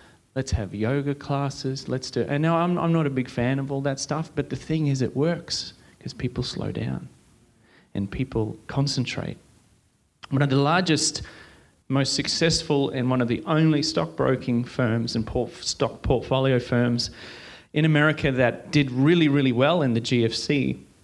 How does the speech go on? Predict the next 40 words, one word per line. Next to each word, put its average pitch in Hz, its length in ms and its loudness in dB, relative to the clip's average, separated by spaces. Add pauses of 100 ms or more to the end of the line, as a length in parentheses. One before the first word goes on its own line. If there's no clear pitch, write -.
(340)
was 139 160 2
a 143 60 2
company 160 840 2 (100)
who 139 340 6 (920)
concentrated, 143 1120 2 (260)
uh, 110 180 0
and 123 260 0
w-, 110 240 -2
w-, 120 260 -4
Robert 139 380 0
Keegan 139 320 2
talked 123 260 0
to, 123 120 0
talked 135 340 -2
about 123 240 2
in 117 100 0
his 117 140 2
book, - 360 -2
The - 460 -4
Everyone 123 400 2
Culture, 135 400 -2
he 123 180 -2
says, 131 380 0 (340)
he 131 80 -4
calls 160 240 0
it 143 80 2
a 139 60 2
deliberately 160 760 4
developmental 131 840 2
organization. 120 840 2
And 117 200 -2
in 214 180 4
that 220 140 4
organization, 147 640 2
where 135 120 4
you're 139 180 4
the 123 80 4
C 214 460 2
E - 120 -4
O 165 300 4